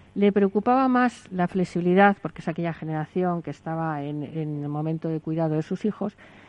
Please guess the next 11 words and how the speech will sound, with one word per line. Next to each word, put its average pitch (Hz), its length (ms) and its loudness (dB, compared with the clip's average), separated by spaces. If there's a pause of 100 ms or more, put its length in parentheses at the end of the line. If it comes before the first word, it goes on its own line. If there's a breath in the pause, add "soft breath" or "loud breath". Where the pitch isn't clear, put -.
(180 loud breath)
las, 233 360 4 (100)
la 214 180 4
flexibilidad 240 580 4 (140)
que 190 260 4
hablar 196 440 6
de 185 140 2
su 185 140 -4
salario, 151 520 -2
¿no? 262 300 -2
Aunque 175 300 0
consideraban 180 720 0